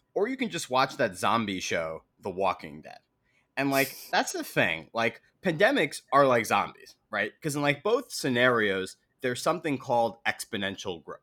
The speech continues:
Speaker 1: And, like, with exponential growth, one zombie becomes two. Two zombies becomes four. Four zombies becomes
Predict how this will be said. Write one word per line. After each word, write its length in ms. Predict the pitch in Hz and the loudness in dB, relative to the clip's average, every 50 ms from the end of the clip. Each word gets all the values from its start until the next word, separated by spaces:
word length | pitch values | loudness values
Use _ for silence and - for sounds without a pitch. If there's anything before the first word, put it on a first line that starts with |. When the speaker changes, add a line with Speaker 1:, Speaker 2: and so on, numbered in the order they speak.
| _ _ _ _ _ _ _ _ - | _ _ _ _ _ _ _ _ -6
Speaker 1:
And, 160 | 107 113 113 110 | -4 -2 0 0
like, 260 | 110 110 107 - - _ _ _ _ _ - | 0 0 0 -2 -6 _ _ _ _ _ -8
with 120 | - 139 147 | -6 -2 -2
exponential 540 | 160 - - - 220 202 175 - 165 143 | -2 -2 0 0 0 0 0 0 -2 -4
growth, 280 | 131 131 110 110 113 - _ - | -2 0 -2 -2 -2 -6 _ -6
one 260 | 92 120 139 147 143 | 0 2 2 2 2
zombie 360 | 131 135 127 131 127 127 120 | 2 2 2 2 2 0 -4
becomes 420 | 113 117 113 - 123 107 104 - | -4 -6 -6 -4 -4 -4 -4 -6
two. 160 | - - 113 - - _ _ _ _ _ _ - | -8 -10 -10 -12 -12 _ _ _ _ _ _ -4
Two 200 | - 196 185 170 | -2 -2 0 0
zombies 440 | 156 156 139 139 131 131 127 123 | 2 2 2 2 2 0 -4 -4
becomes 320 | - 123 - 131 113 107 - | -6 -10 -6 -6 -6 -6 -6
four. 220 | - 101 - - _ - - - | -8 -10 -10 -10 _ -20 -20 -18
Four 300 | - - 170 175 165 160 | -8 -4 -2 0 0 2
zombies 340 | 139 160 135 135 131 127 120 | 2 2 2 2 2 0 -4
becomes 340 | 120 120 - 127 113 104 | -6 -10 -8 -6 -6 -6